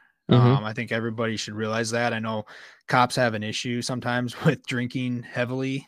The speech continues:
Speaker 2: uh, or, I mean, really anybody that's first responder, military, drinking heavily. And it's like, I don't know if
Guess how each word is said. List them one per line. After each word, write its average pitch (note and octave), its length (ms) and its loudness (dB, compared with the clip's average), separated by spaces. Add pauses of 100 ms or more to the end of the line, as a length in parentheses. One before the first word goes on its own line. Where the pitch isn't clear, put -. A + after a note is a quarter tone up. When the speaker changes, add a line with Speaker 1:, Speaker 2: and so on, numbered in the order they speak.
Speaker 2:
uh, A2 240 -6
or, B2 160 -2
I - 40 -6
mean, A2+ 220 -6
really B2 400 0
anybody A#2+ 520 -2
that's A#2 280 -8 (120)
first - 240 -6
responder, B2 560 -2
military, B2 640 -2 (500)
drinking C#3 280 0
heavily. C3 400 0
And A#2+ 120 -4
it's A#2 160 -6
like, B2 220 0
I C3 100 -2
don't B2+ 160 -2
know C3 140 -2
if - 160 -8